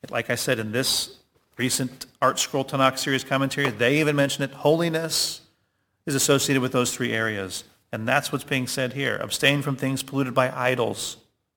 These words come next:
So this is food, but it's also idolatry. "Sexual immorality and things that are strangled and from blood." Food, the body.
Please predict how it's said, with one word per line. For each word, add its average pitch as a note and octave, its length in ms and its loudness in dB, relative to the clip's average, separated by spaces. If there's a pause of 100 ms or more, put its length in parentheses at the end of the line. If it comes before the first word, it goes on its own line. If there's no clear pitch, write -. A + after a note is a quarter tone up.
So B2 120 -8
this A#2 120 -4
is B2+ 120 -4
food, B2+ 400 0
but B2+ 80 0
it's A#2 100 -2
also B2 260 4
idolatry. G#2+ 560 -4 (720)
"Sexual C#3+ 480 4
immorality A2 600 0 (500)
and A2+ 120 -4
things C3 220 0
that A#2+ 80 0
are A2+ 60 0
strangled A2 680 -2 (140)
and G#2+ 140 -8
from G#2+ 160 -12
blood." G2+ 300 -12 (160)
Food, - 420 -12 (340)
the - 80 -10
body. G2 560 -4